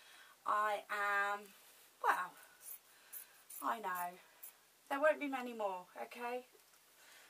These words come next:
There, <laughs> well, there's another one, and then we can get back to sort of <laughs> non-Christmas related stuff. Okay, so what I've got here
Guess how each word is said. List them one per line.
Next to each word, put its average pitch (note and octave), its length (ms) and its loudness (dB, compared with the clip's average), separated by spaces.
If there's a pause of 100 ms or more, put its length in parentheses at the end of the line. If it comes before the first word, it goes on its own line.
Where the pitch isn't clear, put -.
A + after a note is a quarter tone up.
(220)
There, A#3 120 4 (440)
<laughs> D4 380 4
well, B3 160 8
there's B3 200 4
another B3+ 360 0
one, G#3 240 4 (640)
and G#3+ 480 2
then G3+ 400 0 (580)
we G#3+ 100 -6
can G#3+ 180 -12
get G3+ 180 -6
back G3 320 -2
to G#3 100 -8
sort - 280 -8 (2250)
of D4 160 -6
<laughs> - 40 -20
non-Christmas B3+ 1040 -2
related G#3 560 0
stuff. - 680 -4 (760)
Okay, B3+ 420 0
so D4+ 160 -4
what F4+ 160 2
I've F#4 160 4
got - 180 0
here B3 120 -4